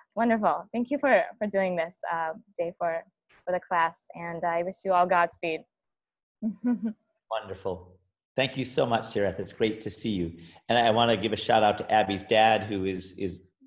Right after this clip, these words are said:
Speaker 2: who says hello to everybody but is out of the shot. And also, um, Patrick just wrote, in case you're not seeing the chat, that he, he just had neglected to mention Caroline, whom he loves, and just appreciates how much she used her voice at Dartmouth with such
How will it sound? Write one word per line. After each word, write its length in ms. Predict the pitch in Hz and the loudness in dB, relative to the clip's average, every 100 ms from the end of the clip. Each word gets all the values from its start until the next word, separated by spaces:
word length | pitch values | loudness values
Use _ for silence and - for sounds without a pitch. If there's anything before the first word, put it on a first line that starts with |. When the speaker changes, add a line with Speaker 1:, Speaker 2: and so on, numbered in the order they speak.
| - | -12
Speaker 2:
who 220 | 104 92 | -10 -10
says 320 | - - 123 | -4 0 0
hello 180 | 127 117 | 4 2
to 100 | 113 | 4
everybody 400 | 110 101 104 98 | 0 2 2 0
but 140 | 92 | -2
is 200 | 92 90 - | -4 -8 -2
out 160 | 98 98 | 0 0
of 140 | 90 | -4
the 60 | 92 | -6
shot. 400 | - 95 90 - - - _ | -2 0 -2 -8 -20 -20 _
And 440 | 104 101 95 92 - | -2 0 0 -2 -2
also, 640 | 98 98 98 110 95 92 - | 0 0 2 2 2 2 0
um, 180 | 95 90 | -2 0
Patrick 380 | 113 101 - 87 | 0 0 -2 -8
just 200 | 92 - | -10 -6
wrote, 140 | 92 87 | -4 -4
in 80 | |
case 220 | 87 104 104 | -4 -6 -4
you're 80 | |
not 160 | 95 92 | -6 -6
seeing 180 | 95 85 | -8 -10
the 60 | |
chat, 360 | 82 - 87 85 | -6 -4 -4 -4
that 140 | 85 82 _ _ _ | -8 -10 _ _ _
he, 320 | 107 98 82 | -6 -6 -6
he 240 | - 98 80 | -6 -4 -4
just 240 | 98 90 - _ _ _ - | -6 -8 -14 _ _ _ -4
had 300 | 101 95 - - - 127 | 0 0 -2 -12 -12 -8
neglected 460 | 117 113 113 107 | -4 0 0 0
to 60 | 101 | -4
mention 260 | 104 98 | -6 -8
Caroline, 480 | 87 101 98 95 90 | -6 -4 -4 -4 -6
whom 200 | 90 92 | -6 -6
he 100 | 90 | -4
loves, 360 | 95 98 92 90 | -2 -2 -2 -6
and 160 | 87 | -6
just 160 | 87 - _ _ | -6 -8 _ _
appreciates 400 | - 107 92 98 | -12 -8 -6 -6
how 60 | 98 | -4
much 220 | 101 - | -6 -8
she 100 | 92 | -8
used 260 | 90 90 - | -8 -8 -10
her 60 | 85 | -6
voice 320 | 90 104 107 | -2 -2 -2
at 100 | - | -2
Dartmouth 380 | 95 95 98 - | -2 -2 -6 -8
with 120 | 90 | -8
such 220 | - | -6